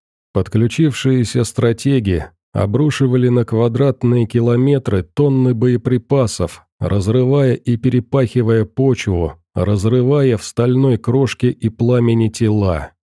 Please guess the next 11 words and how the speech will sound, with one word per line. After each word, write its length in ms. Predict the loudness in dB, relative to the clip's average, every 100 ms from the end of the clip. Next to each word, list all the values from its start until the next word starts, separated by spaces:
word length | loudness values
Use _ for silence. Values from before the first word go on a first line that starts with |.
| _ _ _ _ _ -8
Генералы 680 | -2 0 0 2 2 2 2
напряженно 920 | 0 0 -2 0 0 0 2 0 -2
следили 560 | -2 -2 0 0 0
за 260 | 0 0 0
экранами. 720 | 0 0 0 0 0 -2 -6 -12 _ _ _ _
Пока 340 | -4 0 0 0
все 260 | 0 -2
шло 300 | 0 0 0
по 180 | 0 0
расчетам. 720 | 0 0 0 0 0 -2 -4 -10 _ _ _ _
Еще 480 | -4 -4 -2 0